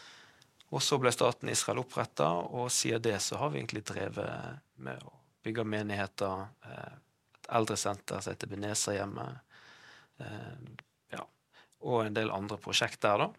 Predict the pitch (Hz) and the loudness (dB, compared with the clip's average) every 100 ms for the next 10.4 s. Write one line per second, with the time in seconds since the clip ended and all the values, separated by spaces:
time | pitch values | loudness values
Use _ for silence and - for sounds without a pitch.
0 | _ _ _ _ _ _ - _ 151 151 | _ _ _ _ _ _ -20 _ -4 0
1 | 143 131 123 117 120 - 113 - _ _ | 0 0 0 -4 -8 -10 -14 -18 _ _
2 | _ - - 156 165 151 - 131 - - | _ 0 2 2 2 2 0 -2 2 2
3 | - 123 104 104 107 98 - - - 117 | 2 0 0 -2 -4 -4 -8 -16 -2 0
4 | - 113 - 104 101 101 104 107 104 95 | 0 -2 -4 -4 -4 -4 -4 -4 -2 -4
5 | 92 - 104 101 107 101 - - - - | -4 -8 -4 -2 -2 -6 -8 -8 -6 -6
6 | - - - 67 139 - - - - - | -4 -4 -4 -6 -10 -16 -20 -18 -20 -20
7 | _ _ 120 104 - - - - 175 - | _ _ -2 -2 -4 -8 -4 0 0 0
8 | - 98 98 - - - 113 95 92 92 | 0 0 0 0 -2 -4 -2 -2 -4 -8
9 | 98 - _ _ 107 95 - 98 98 101 | -12 -20 _ _ -6 -4 -4 -6 -6 -6
10 | 101 117 131 | -6 -8 -12